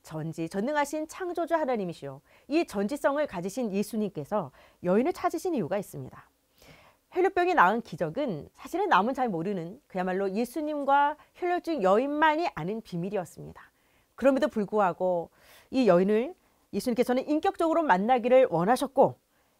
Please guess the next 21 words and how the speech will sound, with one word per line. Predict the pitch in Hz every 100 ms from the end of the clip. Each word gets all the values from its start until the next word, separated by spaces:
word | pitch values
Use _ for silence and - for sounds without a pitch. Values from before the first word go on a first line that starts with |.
| _
회중들에게 | 349 349 311 285 269 269 277 277
치유의 | - - 349 339 339
매개체는 | 202 185 294 285 294
다른 | 294 160 190
것이 | 190 196
아니라 | 180 170 170 196 302 _
오직 | - 175 190 220 233 220
믿음이라는 | 262 330 349 311 294 254
것을 | 220 277 311 -
알려주신 | 156 160 233 247 160 175
겁니다. | 147 - - _ _ _ _ _ _
그리고 | - 202 233 147 - _ _ 196
여인의 | 226 294 339
간증을 | - 208 208 269 277
통해서 | 277 196 190 220 302 415 _ _
하나님께 | - 233 226 233 185
영광 | 180 202 330
돌리고 | 330 330 349 247 131 - _ _
하나님의 | - 359 359 349 349 359 247
능력을 | 202 277 320 311 247 220 339 403 -
친히 | - 262 285 370